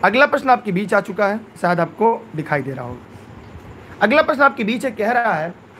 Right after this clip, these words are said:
कक्षा पाँच, यहाँ पे कह रहा है कक्षा पाँच के बच्चों को पर्यावरणीय चिंताओं के बारे में पढ़ाते समय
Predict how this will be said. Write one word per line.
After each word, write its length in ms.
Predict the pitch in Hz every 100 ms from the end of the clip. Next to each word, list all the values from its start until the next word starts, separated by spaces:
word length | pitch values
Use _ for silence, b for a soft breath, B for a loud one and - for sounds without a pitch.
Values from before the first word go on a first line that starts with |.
| - -
कक्षा 380 | 247 - 277 247
पाँच, 400 | 208 180 147 160
यहाँ 140 | 175
पे 120 | 220
कह 160 | 214 202
रहा 160 | 185
है 160 | 180 220 - - -
कक्षा 360 | 196 - 262 254
पाँच 420 | 190 180 196 220
के 240 | - 165 165 - - 135
बच्चों 500 | 196 - - 311 320
को 180 | 214 151 147 - - - 226
पर्यावरणीय 760 | 220 247 302 277 214 180 185 - - -
चिंताओं 540 | - 220 180 208 240 240
के 140 | 226
बारे 280 | 180 190 214
में 240 | 180 180 175 - -
पढ़ाते 500 | 190 175 190 190 285
समय 360 | 269 226 170